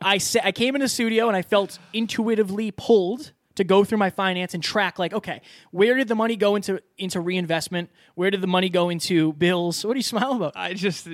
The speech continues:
Speaker 2: this is fun.
Speaker 1: Yeah, it's pain,
Speaker 2: Yeah. <laughs>
Speaker 1: painful
Speaker 2: Yeah.
Speaker 1: for me. And so literally, I get to the end of it, I say, "All right, let me see what I spent on food last month." And this is not counting groceries.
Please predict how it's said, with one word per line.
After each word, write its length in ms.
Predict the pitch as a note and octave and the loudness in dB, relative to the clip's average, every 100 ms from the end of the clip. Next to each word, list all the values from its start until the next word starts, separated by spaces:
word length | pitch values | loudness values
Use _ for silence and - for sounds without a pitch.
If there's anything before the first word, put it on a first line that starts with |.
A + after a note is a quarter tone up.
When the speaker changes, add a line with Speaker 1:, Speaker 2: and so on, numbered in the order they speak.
| - - | -16 -14
Speaker 2:
this 160 | E3 E3+ | -14 -14
is 120 | D#3 | -14
fun. 240 | - C3+ | -10 -8
Speaker 1:
Yeah, 180 | F#3 F3 | -4 -4
it's 80 | C3+ | -4
pain, 380 | - F3+ D#3+ C3+ | -6 -4 -2 -2
Speaker 2:
Yeah. 80 | - | -2
<laughs> 20 | |
Speaker 1:
painful 100 | - | 2
Speaker 2:
Yeah. 180 | - F3+ | 0 0
Speaker 1:
for 120 | D3+ | -4
me. 200 | D3+ D3+ A3 - - - - | -2 -2 -4 -6 -10 -16 -4
And 540 | G#3+ G#3+ G#3 G3 - - _ _ _ _ _ _ _ _ | 0 2 2 -2 -4 -14 _ _ _ _ _ _ _ _
so 240 | - C4 A3+ | 0 4 4
literally, 640 | G#3 D4+ C#4+ F#3+ D#3+ D#3 _ _ _ _ _ _ _ _ - _ _ _ _ | 4 4 6 4 2 -6 _ _ _ _ _ _ _ _ -20 _ _ _ _
I 100 | F#3+ | -2
get 200 | F#3 A#3 B3 | 2 2 2
to 80 | |
the 120 | B3+ A3+ | 2 2
end 120 | G3 | 2
of 60 | |
it, 80 | F#3+ | 2
I 40 | E3+ | 0
say, 140 | G#3+ | 0
"All 60 | D#3+ | 0
right, 80 | |
let 80 | E3 | 0
me 60 | G3+ | -2
see 140 | - | 0
what 100 | A3+ | 0
I 20 | |
spent 240 | G3 G#3 F#3+ | 0 -2 -4
on 100 | D#3+ | -4
food 280 | - F3+ C#3 | -2 0 0
last 260 | B2+ A#2+ | -4 -12
month." 240 | G#2 - _ _ _ | -18 -20 _ _ _
And 140 | - G#3 | -2 0
this 100 | D#4+ | 2
is 140 | G3+ | 2
not 280 | F#3 G#3 B3 | 2 2 2
counting 300 | B3 A#3+ A#3+ | 0 0 0
groceries. 720 | F#3+ F#3+ F#3+ G3 F#3+ F#3 - | 2 2 0 -2 -4 -6 -12